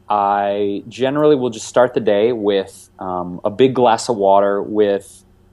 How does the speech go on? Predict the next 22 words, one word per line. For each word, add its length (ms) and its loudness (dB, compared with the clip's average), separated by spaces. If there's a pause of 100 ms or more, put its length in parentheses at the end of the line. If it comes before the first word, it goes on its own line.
(140)
usually 520 0
a 60 0
little 220 6
bit 240 2
of 180 0
some 200 -8
kind 240 -4
of 80 -4
alkalizing 680 2
element, 500 -4
like 280 -4
maybe 240 -4
a 60 2
little 280 0
lemon 260 0
juice 320 -2
or 140 -2
apple 160 -2
cider 260 0
vinegar, 400 2
just 240 -6
to 220 0